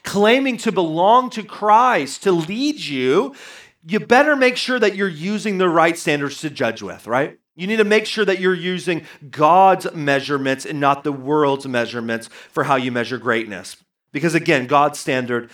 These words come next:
of leadership is completely different. Verse eight, he says, "For even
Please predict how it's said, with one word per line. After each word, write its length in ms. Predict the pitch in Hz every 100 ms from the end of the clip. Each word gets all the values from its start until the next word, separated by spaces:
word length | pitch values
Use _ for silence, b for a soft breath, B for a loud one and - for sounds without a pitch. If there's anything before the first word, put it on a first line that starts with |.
| b
of 160 | - 113
leadership 640 | 131 123 107 - 110 104 _
is 100 | -
completely 400 | 123 107 110 104
different. 340 | 107 101 104
Verse 220 | 113 131 135
eight, 160 | 120
he 140 | 139 131
says, 280 | 135 113 - B B
"For 200 | 147 147
even 760 | 180 202 254 - 120 92 113